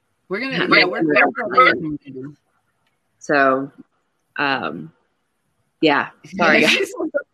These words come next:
Speaker 1: It's okay. I, I love it. Um, I literally cried all day yesterday, and, um, the three of you at the top of the screen were, like, my saving grace. And, uh,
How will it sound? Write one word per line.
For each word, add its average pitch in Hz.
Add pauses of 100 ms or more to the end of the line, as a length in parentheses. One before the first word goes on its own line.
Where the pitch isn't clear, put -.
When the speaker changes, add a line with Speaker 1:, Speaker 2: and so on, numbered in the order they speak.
(320)
Speaker 1:
It's 320
okay. 202 (260)
I, 185
I 180
love 175
it. 151
Um, 185
I 226
literally 202 (140)
cried 170 (180)
all 175
day 175
yesterday, 151 (520)
and, 170
um, 151
the 165
three 180
of 156
you 170
at 156
the 160
top 160
of 156
the 156 (120)
screen 151
were, 147
like, 139
my 139
saving -
grace. - (760)
And, 143
uh, 131